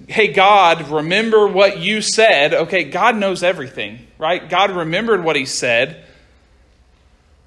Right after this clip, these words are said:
But Moses, he wanted to see if Moses would stand up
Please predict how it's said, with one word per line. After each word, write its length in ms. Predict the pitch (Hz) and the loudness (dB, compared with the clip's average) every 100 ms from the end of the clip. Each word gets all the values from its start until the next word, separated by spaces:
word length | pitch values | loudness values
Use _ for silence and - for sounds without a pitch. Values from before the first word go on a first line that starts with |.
| _ _ _ _ _ _ _ _ _ _ _ _ | _ _ _ _ _ _ _ _ _ _ _ _
But 140 | 170 156 | -2 0
Moses, 920 | 165 220 262 175 160 - - - _ _ _ | 2 2 2 -2 -4 -6 -12 -16 _ _ _
he 160 | - 214 | -6 -4
wanted 300 | 202 240 220 | -2 -4 -6
to 80 | 202 | -8
see 200 | - 208 | -4 -4
if 160 | - | -4
Moses 560 | 165 185 226 175 160 - | -6 -4 -4 -6 -10 -10
would 180 | 156 151 | -12 -12
stand 440 | - 180 196 196 | -10 -4 -2 0
up 460 | 196 170 - - | 2 0 -2 -20